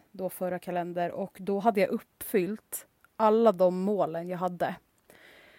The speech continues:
Med firman, med sociala medier, med, ehm,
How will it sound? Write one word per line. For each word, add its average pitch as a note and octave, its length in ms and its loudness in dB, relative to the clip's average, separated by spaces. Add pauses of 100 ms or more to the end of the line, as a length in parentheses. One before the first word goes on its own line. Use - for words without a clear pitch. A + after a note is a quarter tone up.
(200)
Med F3+ 640 2
firman, F#3+ 500 -2
med F3+ 140 -2
sociala F#3 440 -2
medier, F#3+ 640 0
med, F3 460 -4
ehm, F3 460 -2